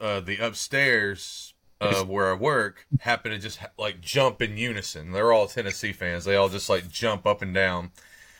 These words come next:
So much so that the kitchen that's right below the private club, a third of the kitchen actually collapsed in. <laughs>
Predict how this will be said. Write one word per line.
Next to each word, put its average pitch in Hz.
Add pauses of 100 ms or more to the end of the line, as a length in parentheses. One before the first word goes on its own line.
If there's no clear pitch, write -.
(200)
So 190
much 160
so 87 (720)
that 110
the 104
kitchen 180 (100)
that's 104
right 120
below 123
the 107
private 120
club, 131 (1120)
a 117
third 170
of 160
the 147
kitchen 123
actually 131 (100)
collapsed 147 (840)
in. 135
<laughs> -